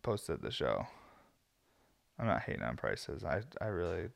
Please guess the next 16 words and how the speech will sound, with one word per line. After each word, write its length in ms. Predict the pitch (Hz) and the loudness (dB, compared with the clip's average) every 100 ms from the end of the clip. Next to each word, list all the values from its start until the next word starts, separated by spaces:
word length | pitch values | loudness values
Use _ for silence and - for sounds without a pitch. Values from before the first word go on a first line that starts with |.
| - | -6
wasn't 260 | - 95 73 | -2 -2 -2
trying 200 | - 60 | -2 -4
to 60 | - | -4
come 100 | - | -6
off 160 | - | -4
like 140 | - - | -4 -2
that. 180 | - | -2
I 40 | 73 | -2
was 80 | 92 | -4
just 160 | - | -4
saying. 280 | - - 123 - _ _ - - _ _ _ _ _ _ - | -6 -6 -8 -10 _ _ -20 -20 _ _ _ _ _ _ -8
These 140 | 113 | -4
things 300 | 98 92 69 | 0 0 0
are 80 | 64 - - - - - - | -4 -6 -20 -20 -20 -16 -4
pretty 180 | 69 - | -2 -2
affordable. 480 | - - - - | -4 -6 -6 -8